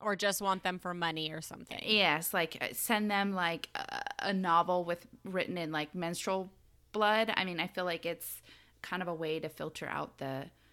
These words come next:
Speaker 1: I feel like what I said about people using them for money is more likely than what you said about
Speaker 2: <laughs>
Speaker 1: notes in menstrual blood, but I think that we're agreeing. Um,
Speaker 2: <laughs> Tomato, tomato.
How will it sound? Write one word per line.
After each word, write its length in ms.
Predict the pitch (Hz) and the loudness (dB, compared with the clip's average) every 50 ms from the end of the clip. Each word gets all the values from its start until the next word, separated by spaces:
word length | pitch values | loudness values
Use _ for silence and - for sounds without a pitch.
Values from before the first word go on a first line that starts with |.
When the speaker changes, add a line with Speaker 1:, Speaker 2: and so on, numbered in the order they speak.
| _ _ _ _ _ - _ - - _ - | _ _ _ _ _ -20 _ -20 -10 _ -2
Speaker 1:
I 100 | 247 254 | -2 -2
feel 280 | 240 - - 302 320 330 | -2 -4 -4 -2 0 0
like 240 | 359 427 - - - | 0 0 0 0 -2
what 140 | 320 277 - | 0 4 6
I 160 | 185 185 202 | 6 6 6
said 260 | 233 - - 269 269 | 4 0 -4 0 0
about 240 | 277 240 254 214 - | 4 4 4 2 2
people 280 | - 226 208 - 214 202 | -2 -8 -4 -2 -2 0
using 260 | 196 196 180 202 190 | 0 -2 -2 -2 -4
them 160 | 196 190 202 | -2 -4 -4
for 140 | - 202 185 | -6 -6 -6
money 340 | 185 175 170 170 170 175 180 | -4 -4 -4 -2 -2 -2 -2
is 160 | 175 170 175 | -2 -4 -4
more 240 | 175 175 180 180 180 | -6 -2 -2 0 2
likely 380 | 190 196 208 208 226 233 240 | 2 2 2 0 -2 -6 -4
than 180 | 226 220 208 196 | -4 -4 -4 -2
what 160 | 180 170 - | -4 -6 -6
you 180 | - 175 185 185 | -4 -4 -4 -4
said 280 | - - - - 196 | -4 -4 -4 -2 -2
about 280 | 208 202 196 185 180 269 262 - - | -2 -2 -2 2 2 2 2 0 -8
Speaker 2:
<laughs> 80 | - | -12
Speaker 1:
notes 420 | 180 180 180 180 175 175 180 - - | -10 -8 -4 -4 -4 -4 -4 -6 -6
in 140 | 185 185 | -6 -2
menstrual 380 | 180 175 175 185 - - 240 247 | -2 -2 -2 -2 -4 -4 -4 -2
blood, 240 | 240 269 277 285 247 | 2 2 2 2 4
but 300 | - 233 202 - 294 285 - - 285 277 - | 6 6 6 6 4 -4 -2 -6 -6 -4 2
I 140 | - 220 208 | 2 2 2
think 260 | - - 226 214 208 | 4 4 2 2 2
that 100 | - 208 | 0 -6
we're 140 | 202 208 202 | -2 0 0
agreeing. 760 | 190 180 175 180 175 170 160 165 180 202 220 240 254 269 247 - - _ | 0 0 -2 -6 -4 -4 -4 -2 -4 -4 -4 -4 -6 -8 -10 -14 -6 _
Um, 520 | - 214 202 196 185 180 185 185 185 - - - - | 2 2 4 4 2 0 -2 -6 -8 -12 -14 -14 -16
Speaker 2:
<laughs> 120 | - _ - | -16 _ -4
Tomato, 360 | - 440 403 370 330 254 226 226 | -4 0 2 2 4 4 4 4
tomato. 380 | - 240 208 180 170 175 269 | 4 2 2 8 8 8 8